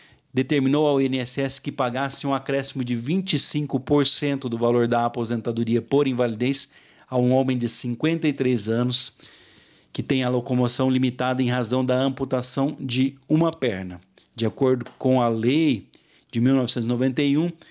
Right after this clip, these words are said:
o valor da aposentadoria por invalidez do segurado, se necessitar de assistência permanente de outra pessoa pra sobreviver,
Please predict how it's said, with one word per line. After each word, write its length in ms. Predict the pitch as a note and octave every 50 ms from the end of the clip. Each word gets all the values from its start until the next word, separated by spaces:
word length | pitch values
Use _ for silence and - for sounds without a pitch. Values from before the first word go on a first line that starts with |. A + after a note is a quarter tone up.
| - - - - - _ _ -
o 100 | C3 B2
valor 720 | A2 B2 C3+ C3 B2+ B2+ B2+ C#3+ D#3 D#3+ D3+ B2+ G#2 G2 - _ _ _ _
da 260 | - A#2 A#2 C3 C3+ C3
aposentadoria 680 | B2+ B2+ B2 A#2+ A2 A#2 A2 A#2+ A2+ A2 A2+ A2+ A2+ A2
por 160 | - A#2 A#2
invalidez 420 | A2+ G#2 A2+ A2 G#2+ G#2+ A2+ A2+
do 60 | G#2+
segurado, 640 | G2+ - - B2+ A2 A#2+ A2+ A#2 B2 C3 C#3 C3+ C3+ - _ _ _ _ _ _ _ _ _ -
se 300 | - - - - D#3 D#3+
necessitar 600 | D#3 D3 B2+ - C#3 A#2+ - - - C3 B2 A#2+
de 80 | A#2
assistência 720 | B2+ B2+ B2 - - - - - - D3+ D#3 C#3+ - - C3
permanente 680 | - - D3+ D#3 D#3 C#3+ C#3 C3 C3 B2+ A#2+ - -
de 240 | G#2 G2 G#2 A2+ C3
outra 440 | C#3+ D#3+ F3+ F#3 F#3 F3+ - D3+ C#3
pessoa 640 | - - C3+ A#2+ A2+ - - - C#3+ D3 C#3+ C3
pra 160 | A#2+ - A#2+
sobreviver, 640 | A2+ - - B2+ A2+ B2+ B2+ B2 B2 A#2+ C3+ D3+ D3+